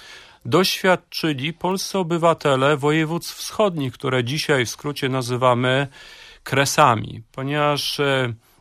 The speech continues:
traktując Związek Sowiecki jako całość, w tym anektowane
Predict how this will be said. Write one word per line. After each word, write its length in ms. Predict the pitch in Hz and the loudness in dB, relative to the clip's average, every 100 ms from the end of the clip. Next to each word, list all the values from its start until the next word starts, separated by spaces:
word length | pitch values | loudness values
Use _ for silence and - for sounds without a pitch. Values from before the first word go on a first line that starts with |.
| _ | _
traktując 760 | 135 127 - 208 190 139 113 | -2 -2 -4 0 2 2 0
Związek 600 | 113 113 120 180 175 147 - | -6 -6 0 2 2 -2 -4
Sowiecki 600 | 139 135 143 131 - 135 | -4 -2 -2 -4 -6 -6
jako 220 | 135 143 | -4 -6
całość, 560 | - 131 104 110 - _ | 0 0 0 -8 -18 _
w 180 | - - | -20 -20
tym 440 | - 190 151 107 107 | -2 0 2 -2 -6
anektowane 960 | 131 127 131 - 135 123 156 160 127 | -4 -2 -4 -4 -6 0 0 0 -4